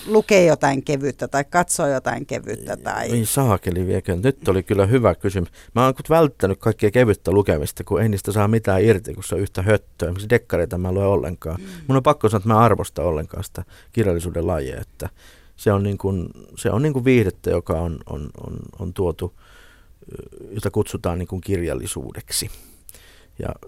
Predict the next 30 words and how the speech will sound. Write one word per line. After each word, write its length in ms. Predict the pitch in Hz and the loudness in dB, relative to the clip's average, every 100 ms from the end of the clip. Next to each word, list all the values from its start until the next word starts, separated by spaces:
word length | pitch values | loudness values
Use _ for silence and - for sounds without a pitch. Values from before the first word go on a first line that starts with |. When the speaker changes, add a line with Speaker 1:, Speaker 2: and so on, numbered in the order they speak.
| 359 80 | -20 -10
Speaker 2:
joillakin 500 | 98 95 80 - 127 | 0 0 2 2 2
on 80 | |
siihen 200 | 127 135 | 4 4
varmaan 360 | 131 135 131 131 | 4 4 4 2
syynsä, 480 | - 135 127 123 123 117 | 4 2 2 0 -4 -2
ja, 160 | 131 | 0
ja 260 | 120 120 117 - | 2 0 -2 -8
siinä 380 | - 120 117 | -6 -4 -2
voi 180 | 117 117 | 2 4
löytää 280 | 117 117 104 | 4 4 4
jotakin 300 | 104 107 107 | 2 0 2
hyväänsä, 440 | 123 107 95 92 | 4 4 2 2
mutta 420 | 98 95 - - - - - | -4 -4 -4 -4 -6 -16 -2
elämä 300 | 139 131 110 | 2 4 4
on 100 | 113 | 4
liian 160 | 123 123 | 4 4
lyhyt, 260 | 135 104 | 4 2
että 200 | - - | -2 -8
mä 60 | 87 - - | -8 -10 -12
siellä 280 | - 110 80 | 0 0 2
aikaan 380 | 69 82 - 85 | -2 -4 -6 -8
rikosten 460 | 90 90 85 - - | -6 -4 -6 -8 -10
parissa 340 | - - - | -10 -10 -10
viettäisin, 480 | 73 - - - - | -10 -10 -16 -20 -20
että 220 | - - - - - | -20 -20 -20 -20 -8
on 100 | 113 | -2
niin 120 | 110 107 | 0 2
paljon 240 | 104 104 | 2 2
opittavaa. 440 | 98 87 - - - - - - - - - - - | 0 -6 -10 -20 -20 -20 -20 -20 -20 -20 -20 -16 -12
Et, 120 | - | -12